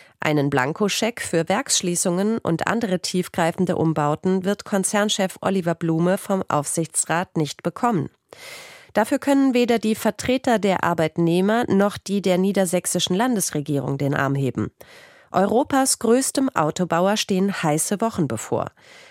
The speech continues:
Schließt ein V-W-Werk in Zwickau oder Emden, bedeutet das nicht nur den Verlust tausender Arbeitsplätze,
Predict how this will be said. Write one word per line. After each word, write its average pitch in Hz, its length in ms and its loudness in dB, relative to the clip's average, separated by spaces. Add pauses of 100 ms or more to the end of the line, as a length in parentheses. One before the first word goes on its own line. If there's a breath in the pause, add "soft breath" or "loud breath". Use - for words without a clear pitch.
(100)
Schließt - 440 0
ein 175 180 0
V-W-Werk 190 720 0
in 156 100 0
Zwickau 190 460 -2
oder 160 200 -2
Emden, 165 380 0
bedeutet 190 440 0
das 175 160 -2
nicht 208 220 -2
nur 185 140 2
den 170 160 0
Verlust 190 440 -2
tausender 180 380 -2
Arbeitsplätze, 190 800 -2